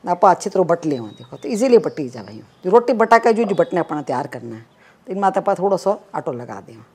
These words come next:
दो ही side रे मैंने। तो इनमें आप देख रहे हो सब्जियाँ कितनी अच्छी लाग रही हैं। आटा अपना इतना perfect बनी ओड़ा है, सब्जियाँ बिल्कुल बाहर नहीं निकल रही। देखो नदी के मायने बहुत ही सुंदर लाग रही है, बहुत ही nutritious बनना तैयार हुआ है, क्योंकि मैं सब्जियाँ भी हो गई है, न अपने चावल भी हो गया है।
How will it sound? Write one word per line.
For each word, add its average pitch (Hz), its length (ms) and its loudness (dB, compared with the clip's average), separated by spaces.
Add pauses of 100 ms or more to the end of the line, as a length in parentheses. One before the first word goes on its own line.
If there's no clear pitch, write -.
(180)
दो 202 80 -2
ही 190 60 2
side 127 280 -6
रे 123 60 -16
मैंने। 107 340 -18 (340)
तो - 40 0
इनमें 233 220 2
आप 214 180 8
देख 240 220 10
रहे 240 100 8
हो 233 80 6
सब्जियाँ 208 320 4
कितनी 247 240 4
अच्छी 202 200 2
लाग 151 240 0
रही 127 160 -8
हैं। 123 160 -18 (300)
आटा 196 260 4
अपना 247 200 4
इतना 254 180 4
perfect 262 380 4
बनी 214 160 0
ओड़ा 220 180 8
है, 220 200 6 (360)
सब्जियाँ 220 380 4
बिल्कुल 254 240 0
बाहर 214 240 8
नहीं 226 140 0
निकल 139 240 -4
रही। 127 200 -8
देखो 117 220 -18 (760)
नदी 202 240 -4
के 247 140 4
मायने 233 300 2
बहुत 240 240 6
ही 240 60 4
सुंदर 156 300 -2
लाग 113 180 -8
रही - 180 -20
है, 202 160 -12
बहुत 254 240 4
ही 262 60 2
nutritious 240 540 2
बनना 175 260 0
तैयार 139 260 -4
हुआ 131 80 -10
है, 139 60 -10
क्योंकि 190 240 -2
मैं 196 140 0
सब्जियाँ 202 360 2
भी 254 60 0
हो 247 120 8
गई 202 180 2
है, 240 180 6 (120)
न 180 80 -4
अपने 196 320 2 (180)
चावल 196 240 8
भी 160 80 -8
हो 117 100 -8
गया 98 220 -16
है। - 60 -20